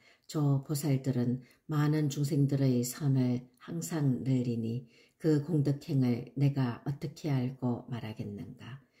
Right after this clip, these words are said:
그때 동방에 정취 보살께서 계셨는데 공중으로부터 사바세계의 윤위산 정상에 이르러 발로 땅을 누르니 사바세계는 여러 가지로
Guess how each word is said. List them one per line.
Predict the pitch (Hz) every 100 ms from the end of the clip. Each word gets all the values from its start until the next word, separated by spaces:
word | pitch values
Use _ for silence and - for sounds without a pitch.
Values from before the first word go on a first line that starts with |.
| _ _ _
그때 | - 147 - 147 135 -
동방에 | 156 135 139 135 127 123 131
정취 | 160 139 135 - 160 135
보살께서 | 139 143 143 127 131 - 117 117
계셨는데 | 135 - 113 113 127 123 135 - - _ _
공중으로부터 | 175 160 156 151 143 139 135 - - 131 131 - _
사바세계의 | - - 165 160 156 165 - 139 139 127 120 -
윤위산 | - 147 139 135 143 139 - 135 123 123
정상에 | - 127 131 139 131 123
이르러 | 113 123 117 120 120 135 - _ _
발로 | - 156 151 151 143 135
땅을 | 143 147 139 127 123 127
누르니 | 127 123 120 120 120 139 - _ -
사바세계는 | - 175 156 147 147 135 131 135 127 127 123 143
여러 | 143 139 131 123 -
가지로 | 135 123 127 120 120 120